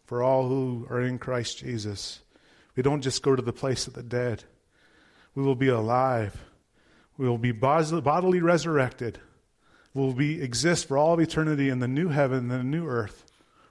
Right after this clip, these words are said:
where God will be our God and we will be his people. The verse will be recursed, reversed. Yeah. So,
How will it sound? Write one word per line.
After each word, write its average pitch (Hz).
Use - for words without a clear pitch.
where 120
God 127
will 131
be 131
our 131
God 123
and 107
we 123
will 110
be 139
his 127
people. -
The 123
verse 135
will 143
be 120
recursed, 110
reversed. 113
Yeah. 101
So, 147